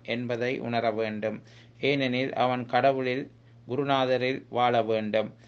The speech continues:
கடவுள், குருநாதர் ஆகியோர் நம் எல்லோரு-,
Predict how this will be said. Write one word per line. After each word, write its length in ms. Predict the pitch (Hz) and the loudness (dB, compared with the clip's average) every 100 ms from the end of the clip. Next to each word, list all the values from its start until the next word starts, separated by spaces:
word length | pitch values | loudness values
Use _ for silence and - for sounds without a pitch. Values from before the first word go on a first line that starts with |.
| - - - | -20 -20 -2
கடவுள், 460 | 131 131 135 139 147 | 2 4 4 2 -2
குருநாதர் 640 | 131 131 131 127 127 131 - | -4 -4 -2 -2 2 0 2
ஆகியோர் 640 | 127 127 120 120 123 139 | 2 2 0 0 0 0
நம் 240 | 131 120 | -2 -4
எல்லோரு-, 540 | 117 120 123 120 120 | -2 -2 0 0 0